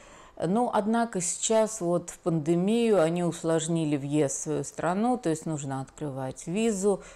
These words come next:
нужно проходить двухнедельный карантин за свой счет, и поэтому, несмотря на то, что мы получаем и в пандемию многочисленные запросы на лечение в Южной Корее,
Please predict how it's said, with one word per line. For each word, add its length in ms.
нужно 320
проходить 580
двухнедельный 760
карантин 560
за 120
свой 260
счет, 340
и 80
поэтому, 1000
несмотря 680
на 160
то, 160
что 200
мы 220
получаем 920
и 40
в 100
пандемию 580
многочисленные 960
запросы 720
на 140
лечение 500
в 80
Южной 300
Корее, 580